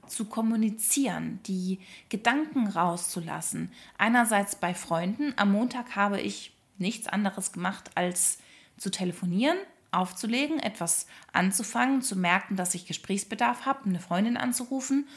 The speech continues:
und wieder ins Gespräch zu gehen. Und es war für mich so wichtig, das zu teilen und darüber zu sprechen und nicht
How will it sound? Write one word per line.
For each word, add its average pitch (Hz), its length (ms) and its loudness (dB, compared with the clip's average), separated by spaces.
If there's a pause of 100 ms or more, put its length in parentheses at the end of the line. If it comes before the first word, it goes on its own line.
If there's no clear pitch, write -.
(280)
und 240 160 2
wieder 254 200 6
ins 180 180 0
Gespräch - 400 -8
zu - 100 -6
gehen. - 220 -16 (1200)
Und 196 360 -4 (600)
es 214 160 2
war 220 120 6
für 220 140 -4
mich 247 520 2 (140)
so 277 760 2
wichtig, 202 1120 -4 (680)
das - 480 4 (380)
zu - 160 -4
teilen 208 800 -2
und - 360 -2
darüber 208 340 2
zu 208 140 -4
sprechen - 640 0
und 196 320 -2
nicht 226 760 2